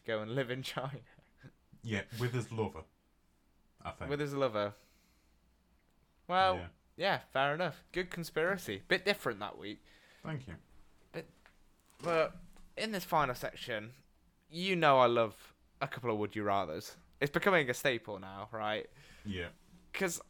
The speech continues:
Speaker 1: I, I can normally get a couple of things to talk about, right? 'Cause some things I'll be like, "Oh, w-, we should talk about this because it's been preying on my mind," or, "This has happened, we should talk about this." But Would You
Speaker 2: Yeah.
Speaker 1: Rathers, I just feel like,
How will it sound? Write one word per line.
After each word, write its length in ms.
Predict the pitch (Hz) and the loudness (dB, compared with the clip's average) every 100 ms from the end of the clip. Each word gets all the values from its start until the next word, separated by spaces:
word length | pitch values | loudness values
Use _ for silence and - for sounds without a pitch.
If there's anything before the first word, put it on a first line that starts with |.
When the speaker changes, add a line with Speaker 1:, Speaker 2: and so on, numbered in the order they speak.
| - - - | -20 -20 -12
Speaker 1:
I, 200 | - 123 160 | -8 -2 2
I 40 | 190 | 2
can 320 | 208 180 180 | 2 -2 0
normally 460 | 220 208 160 143 _ - | 2 2 -2 -4 _ -2
get 220 | 143 110 | 0 0
a 40 | |
couple 340 | 139 139 - 117 | -2 -4 0 2
of 240 | 110 101 - - | 2 -2 -18 -14
things 240 | 139 117 - | -10 -10 -12
to 60 | |
talk 300 | 113 113 107 | -6 -6 -6
about, 260 | 104 92 62 | -8 -8 -4
right? 300 | 95 110 - - - - - _ - - _ - | 0 0 -2 -14 -20 -20 -20 _ -20 -20 _ -12
'Cause 200 | 156 143 | -8 -4
some 140 | 180 | -4
things 200 | 170 151 | -2 0
I'll 80 | 143 | 0
be 120 | 123 | 0
like, 160 | 123 - | 0 2
"Oh, 200 | 127 127 | 4 4
w-, 180 | 104 104 - | 2 -8 -6
we 100 | 131 | -8
should 160 | - | -6
talk 200 | - 131 | -8 -8
about 180 | - 104 | -6 -8
this 160 | 90 120 | -8 -12
because 280 | - - 104 | -14 -12 -12
it's 100 | 95 | -8
been 260 | 113 107 - - | -8 -8 -14 -14
preying 340 | - 120 104 | -6 -4 -4
on 280 | 101 101 104 - | -6 -8 -12 -14
my 220 | 113 107 | -6 -4
mind," 420 | 107 110 90 78 110 | -2 -4 -4 -6 -4
or, 140 | 104 | -2
"This 220 | 107 120 | -2 -4
has 120 | 117 | -8
happened, 400 | - 92 - 95 | -10 -14 -14 -14
we 80 | 98 | -12
should 140 | - - | -12 -10
talk 160 | 113 | -10
about 180 | - 95 | -10 -8
this." 300 | 101 - - _ - - - - | -8 -10 -20 _ -20 -20 -14 -2
But 200 | 135 - | -2 0
Would 200 | 170 180 | -2 -2
You 80 | 165 | 0
Speaker 2:
Yeah. 140 | 180 | 2
Speaker 1:
Rathers, 220 | 170 139 | 2 2
I 80 | 117 | -2
just 200 | 113 123 | -2 -8
feel 200 | - 123 | -4 0
like, 180 | 117 107 | 2 0